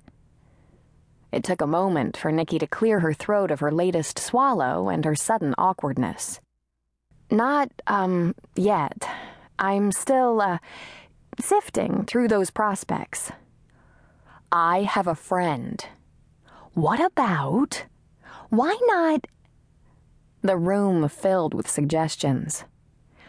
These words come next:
Wearing a polite smile, Nikki listened to each of them.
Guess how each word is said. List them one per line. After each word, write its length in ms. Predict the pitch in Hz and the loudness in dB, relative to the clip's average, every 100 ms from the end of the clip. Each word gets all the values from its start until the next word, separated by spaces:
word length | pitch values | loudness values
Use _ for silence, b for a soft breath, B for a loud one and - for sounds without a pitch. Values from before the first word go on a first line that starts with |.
| b b b | b b b
Wearing 480 | 214 302 285 175 156 | 2 4 4 2 0
a 80 | |
polite 400 | 151 170 170 156 | 0 0 0 0
smile, 720 | - 240 269 220 143 139 151 - | -2 0 2 2 0 0 -2 0
Nikki 320 | 196 214 247 | 0 2 2
listened 460 | 226 277 302 208 185 | 4 2 2 0 0
to 180 | 208 254 | 2 2
each 200 | 294 - | 2 0
of 120 | - | -2
them. 300 | 76 50 | -2 -4